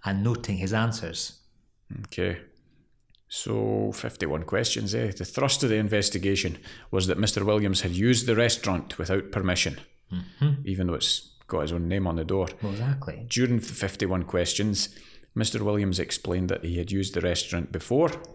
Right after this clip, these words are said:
Speaker 2: for a private function on <laughs> sixty-one previous occasions. He must have a lot of functions, eh?
Speaker 1: <laughs> I know.
Speaker 2: He's only been employed for, what, less than ten years?
Speaker 1: <laughs>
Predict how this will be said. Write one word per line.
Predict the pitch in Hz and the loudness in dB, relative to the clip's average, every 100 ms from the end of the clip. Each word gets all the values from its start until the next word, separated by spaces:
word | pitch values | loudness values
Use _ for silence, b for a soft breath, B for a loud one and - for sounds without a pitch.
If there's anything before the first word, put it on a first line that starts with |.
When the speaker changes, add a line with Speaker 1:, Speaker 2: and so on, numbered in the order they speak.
| - | -8
Speaker 2:
for | - | -6
a | 85 | -2
private | - 104 92 - | 2 2 0 -2
function | 117 120 - 120 - b b b b | -4 0 0 0 -2 b b b b
on | - - | -4 2
<laughs> | |
sixty-one | 123 - 123 - 127 110 131 113 85 - | 4 4 2 2 2 4 4 2 -2 -6
previous | - 95 98 - | -4 0 0 0
occasions. | - 95 87 80 71 - - - B B B B B B _ | 0 0 0 -2 -2 -4 -6 -14 B B B B B B _
He | 117 | -8
must | 135 - | -6 -4
have | 139 | -2
a | 95 | 0
lot | 92 | 0
of | - | 0
functions, | 113 127 - 85 90 | -2 -2 -4 -4 0
eh? | 120 110 | 2 2
Speaker 1:
<laughs> | - | 4
I | 135 | 4
know. | 135 113 92 | 4 4 2
Speaker 2:
He's | |
only | 139 113 | 2 2
been | 98 | 2
employed | 85 95 120 117 | 2 2 2 2
for, | 98 87 | 0 0
what, | 80 - - - - - | -2 -4 -20 -20 -20 -4
less | 95 101 | 0 0
than | 98 | -2
ten | 85 110 110 | -2 0 2
years? | 110 123 113 - | 2 2 2 4
Speaker 1:
<laughs> | 135 | 4